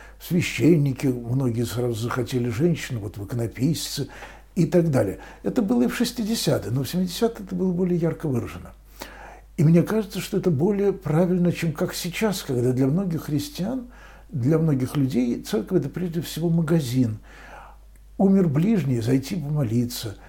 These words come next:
э, проблемы с экзаменами, еще что-то. В общем, есть проблема, идем в церковь. Для поддержания семьи, для поддержания духа.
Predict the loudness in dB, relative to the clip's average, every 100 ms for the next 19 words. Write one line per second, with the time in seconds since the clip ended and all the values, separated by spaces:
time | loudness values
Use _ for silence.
0 | -20 -20 -8 -2 0 -2 -6 -10 -10 -10
1 | -12 0 2 6 6 4 0 -2 0 2
2 | 2 2 2 0 0 -2 2 4 4 -2
3 | -2 -2 0 2 2 2 2 4 2 2
4 | 2 2 0 -4 -6 -8 -16 -18 -20 -20
5 | -20 -20 -2 2 4 4 6 4 4 4
6 | 2 2 0 2 2 2 4 2 2 2
7 | 2 2 2 2 4 4 4 0